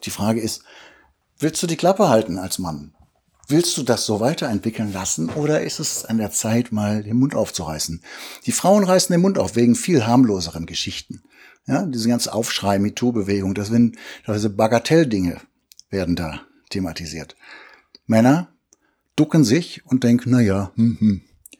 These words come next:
bloß kein Ärger.“ Diese Gesellschaft wird auch und viel durch uns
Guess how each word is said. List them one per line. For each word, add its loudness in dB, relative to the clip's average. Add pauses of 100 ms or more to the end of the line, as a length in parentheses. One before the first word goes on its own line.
(180)
bloß 4
kein 4
Ärger.“ 2 (360)
Diese 0
Gesellschaft 4
wird 0
auch 6 (840)
und -2
viel 0
durch -4
uns 0